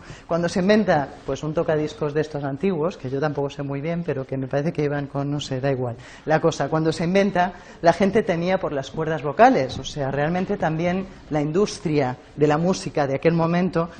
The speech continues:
dijo, "Uy, Dios mío, que nos quedamos sin cantantes, que si ahora cantan con él, o, además no nos van a contratar". O sea, pensad que estamos en un cambio de época muy parecido. No se trata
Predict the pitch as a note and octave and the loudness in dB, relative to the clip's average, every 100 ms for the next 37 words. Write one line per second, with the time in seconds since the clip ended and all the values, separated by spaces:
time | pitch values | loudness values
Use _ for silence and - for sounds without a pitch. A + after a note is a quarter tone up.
0 | - - D3 - C#3+ D3+ E3 D#3+ D3 F3+ | -20 -6 -6 -2 0 0 0 -2 0 -2
1 | G#3 C#3+ C#3 C3+ E3+ F#3+ C#3+ C3 F#3+ A3 | -2 -4 -2 -2 0 -2 -2 0 0 0
2 | A#2 - C3 - C3 D3+ D#3+ F3 F3+ D3 | -2 -6 -10 -4 0 0 2 2 2 -2
3 | B2 B2 B2+ C3+ C#3 - - - A2 - | -4 -8 -8 -6 -8 -12 -16 -10 -6 -2
4 | C3+ C#3+ E3+ F3 D3 C#3+ C3+ C#3 C3 C3+ | 0 0 0 0 0 -2 -2 -4 -2 4
5 | G3+ D3+ C3+ D3+ C#3 - - - E3 A3+ | 6 6 2 0 -2 -6 -12 -2 0 2
6 | A3+ G#3+ - G#3 G#3 F#3 E3+ F#3+ G#3 G#3 | 2 0 2 0 0 0 -2 0 2 4
7 | F3+ F3 G3 G3+ F3+ F3+ F3 D3 C#3 D3+ | 4 2 0 0 2 2 2 2 0 -4
8 | C#3+ C3+ C#3+ F3 E3 E3 E3 F#3 F#3 | -2 -2 -4 -4 0 0 2 2 0